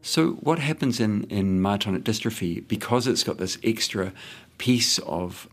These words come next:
R N A in it, because the D N A is expanded and the messenger R N A is expanded, that sucks in all these regulators and they get bound to this piece of toxic M R N A.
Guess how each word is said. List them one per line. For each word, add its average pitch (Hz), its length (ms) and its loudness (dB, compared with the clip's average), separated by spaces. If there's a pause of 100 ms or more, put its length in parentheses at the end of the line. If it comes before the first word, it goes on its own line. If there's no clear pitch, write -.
R 101 220 2
N 92 120 2
A 90 160 0
in 98 140 2
it, - 180 -4 (300)
because 92 300 -6
the 87 240 -2 (100)
D 95 160 4
N 92 100 4
A 92 140 2
is 92 100 0
expanded 90 460 -2
and 90 100 -4
the 85 40 -2
messenger 92 460 0
R 98 200 2
N 98 100 4
A 98 120 2
is 95 120 -4
expanded, - 480 -6 (460)
that 135 180 4
sucks - 520 2
in 92 260 4
all 117 320 4
these 101 300 0
regulators 98 920 -2 (640)
and 104 100 4
they 120 120 6
get - 480 0
bound 110 500 6
to 107 120 0
this 98 200 -2
piece - 260 -2
of 92 120 -4
toxic - 520 -6
M 95 160 0
R 92 160 -2
N 90 140 -4
A. 87 300 -6